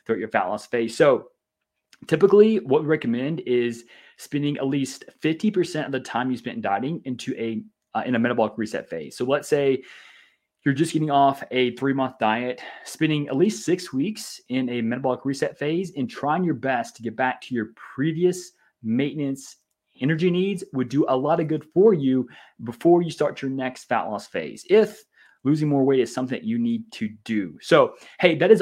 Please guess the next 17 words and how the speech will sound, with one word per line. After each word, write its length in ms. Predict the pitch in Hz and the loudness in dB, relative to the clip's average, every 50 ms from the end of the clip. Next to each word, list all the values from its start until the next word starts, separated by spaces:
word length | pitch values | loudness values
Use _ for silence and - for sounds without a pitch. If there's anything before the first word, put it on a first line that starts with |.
| - - | 6 4
all 200 | 151 160 180 180 | 4 4 4 4
for 100 | 185 165 | 2 0
today's 260 | 151 156 147 135 - - | 2 2 0 0 -2 -4
episode. 540 | 151 151 175 - - - 170 160 165 160 156 | -4 -4 -4 -4 0 2 2 4 2 2 0
Again, 340 | 143 143 151 135 123 120 117 - | 0 0 0 0 -2 -4 -10 -12
today 320 | - 131 147 160 165 160 | -8 -4 -2 0 0 0
we 120 | 160 156 | 0 -2
covered 560 | 151 - - - 180 147 156 156 151 143 - - _ - _ _ _ _ - - _ _ - | -6 -6 0 0 0 2 2 0 0 -2 -4 -8 _ -20 _ _ _ _ -20 -20 _ _ -12
the 340 | 123 127 147 147 147 - - - _ - 170 | -2 0 0 0 0 -2 -6 -10 _ 4 4
five 360 | 165 170 202 214 214 196 - - - | 4 6 4 2 2 0 -2 -2 2
obvious 480 | 143 156 170 170 180 180 170 170 - - _ | 2 2 4 4 2 0 0 0 -4 -14 _
signs 920 | - - - - 208 208 202 180 156 139 131 127 127 127 127 - - - _ _ _ _ _ _ _ _ _ - | -20 -14 -4 -2 0 0 2 0 0 0 0 -2 -4 -4 -6 -10 -18 -20 _ _ _ _ _ _ _ _ _ -10
that 400 | 120 143 143 139 135 - - 127 | -4 -2 -2 -2 -2 -4 -8 -10
you 160 | 123 151 180 | -4 -2 -2
need 140 | 180 165 147 | 0 0 -2
to 80 | 127 | -4
stop 600 | - - - - - 156 147 160 175 170 156 - | -4 -6 -14 -8 -2 -2 0 0 0 -2 -4 -8